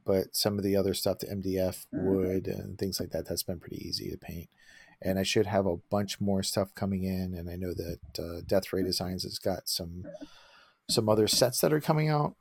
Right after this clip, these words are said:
uh, in the next month or so, so I'll probably be picking those up also, since, um, Alpha Strike uses just standard, um, standard sized kind of,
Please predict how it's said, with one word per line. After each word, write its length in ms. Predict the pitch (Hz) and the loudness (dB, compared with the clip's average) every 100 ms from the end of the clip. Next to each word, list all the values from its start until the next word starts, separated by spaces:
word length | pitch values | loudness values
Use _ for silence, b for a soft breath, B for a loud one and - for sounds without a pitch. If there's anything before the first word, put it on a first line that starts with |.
| - | 2
uh, 160 | 117 117 | 6 6
in 100 | 117 | 6
the 60 | 113 | 2
next 440 | 113 - - - | 0 0 -4 -4
month 320 | 110 107 120 - | -2 0 0 0
or 60 | |
so, 300 | - 120 107 | 2 4 4
so 200 | 110 - | 2 2
I'll 180 | 98 101 _ | 2 2 _
probably 240 | - 107 98 | 0 2 2
be 40 | |
picking 280 | - 98 92 | -2 -4 -2
those 240 | 92 92 | -4 -4
up 120 | 101 - | -6 -8
also, 440 | - 82 - - 98 | -10 -8 -8 -10 -10
since, 500 | - 98 - - - _ | -10 -8 -8 -8 -10 _
um, 280 | 104 - - | -12 -12 -8
Alpha 260 | 113 98 95 | -4 -2 -4
Strike 300 | - 98 95 _ | -2 -2 -2 _
uses 340 | 87 87 92 87 | -10 -6 -6 -6
just 400 | - - - _ | -6 -6 -6 _
standard, 440 | - - 98 98 113 _ _ - | -6 -4 -4 -4 -10 _ _ -14
um, 440 | 98 95 98 101 _ _ b b b b b b _ | -10 -10 -10 -12 _ _ b b b b b b _
standard 420 | - 101 101 101 | -2 0 0 0
sized 640 | - - 98 110 113 120 - | 0 2 2 4 2 0 -2
kind 240 | 120 120 | 0 2
of, 200 | 117 117 | 0 0